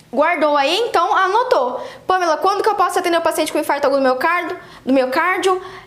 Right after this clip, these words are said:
Depois que ele esteve, é, depois de um mês do evento, e se ele tiver controlado, manda ver, ajuda o seu paciente, trata ele.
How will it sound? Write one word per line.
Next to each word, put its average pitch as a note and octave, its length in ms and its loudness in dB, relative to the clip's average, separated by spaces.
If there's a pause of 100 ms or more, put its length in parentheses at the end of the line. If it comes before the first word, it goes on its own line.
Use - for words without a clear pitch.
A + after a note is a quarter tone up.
(140)
Depois F4 480 0
que F4+ 80 -2
ele F4 180 2
esteve, C#4 600 0
é, B3 340 2
depois D#4+ 360 0
de E4 80 2
um F4+ 80 2
mês D#4+ 320 2
do D4+ 100 2
evento, D#4 480 0
e G#4+ 60 4
se G#4+ 100 -2
ele F#4+ 100 2
tiver F#4 280 0
controlado, E4+ 760 0 (240)
manda A#4 520 0
ver, E4 160 2
ajuda E4 420 0
o G4 60 0
seu F#4+ 120 -4
paciente, C#4+ 720 -6
trata E4+ 600 0
ele. C#4 500 0